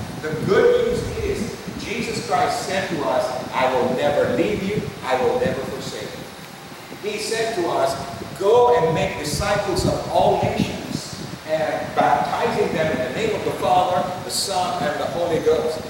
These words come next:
And I will be with you until the end of the age." We don't have to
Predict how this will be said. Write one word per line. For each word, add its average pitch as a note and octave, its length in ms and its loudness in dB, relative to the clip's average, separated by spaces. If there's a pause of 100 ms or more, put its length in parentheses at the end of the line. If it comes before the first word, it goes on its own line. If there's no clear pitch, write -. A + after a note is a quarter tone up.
(180)
And D#3 140 -2 (140)
I G3 220 2 (160)
will F#3+ 320 4
be G3 400 0
with - 420 -4
you D3+ 400 6 (840)
until F#3+ 880 4 (160)
the - 260 0
end - 360 -4 (300)
of - 400 4
the - 60 2
age." - 260 0 (560)
We D3 60 -10 (160)
don't - 380 6
have G3 340 2
to F#3 60 -2